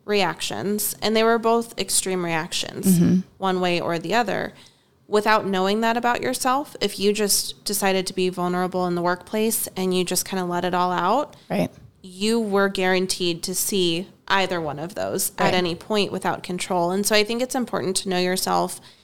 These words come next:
Speaker 1: And I think it's also important to figure out a way to be able to put those extreme feelings aside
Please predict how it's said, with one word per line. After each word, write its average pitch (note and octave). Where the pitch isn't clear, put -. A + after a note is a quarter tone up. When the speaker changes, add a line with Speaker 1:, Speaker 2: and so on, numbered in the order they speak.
Speaker 1:
And F#3+
I G#3
think A#3+
it's C#4+
also G3+
important F#3+
to F3+
figure B3
out F#3+
a G3
way F3
to -
be G3+
able G3+
to G3+
put -
those F#3
extreme F#3
feelings F3+
aside F3+